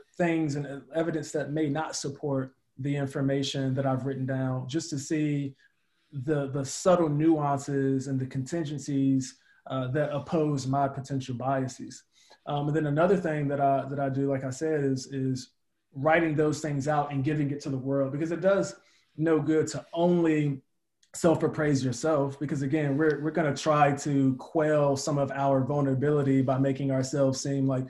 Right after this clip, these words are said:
"Oh no, that was good. Like, good job, Jared. That was, like, solid. Man, you're a smart guy." You know what I mean? But I think some of that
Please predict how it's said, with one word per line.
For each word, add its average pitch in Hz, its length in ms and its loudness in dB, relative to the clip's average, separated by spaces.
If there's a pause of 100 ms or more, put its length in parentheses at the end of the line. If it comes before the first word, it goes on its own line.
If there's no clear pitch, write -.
(220)
"Oh 220 160 10
no, 180 200 8
that 180 140 8
was 147 140 2
good. 139 300 2
Like, 131 120 0
good 139 140 2
job, 139 260 4
Jared. 131 280 2
That 156 120 4
was, 143 160 -2
like, 120 140 -6
solid. 143 400 4
Man, 160 100 2
you're 170 120 6
a 156 40 6
smart 147 360 2
guy." 143 280 6
You 160 80 2
know 180 120 8
what 165 100 4
I - 20 4
mean? 175 320 2 (380)
But 165 500 6 (140)
I 160 80 6
think 160 300 2
some 190 240 2
of 156 160 2
that 147 380 4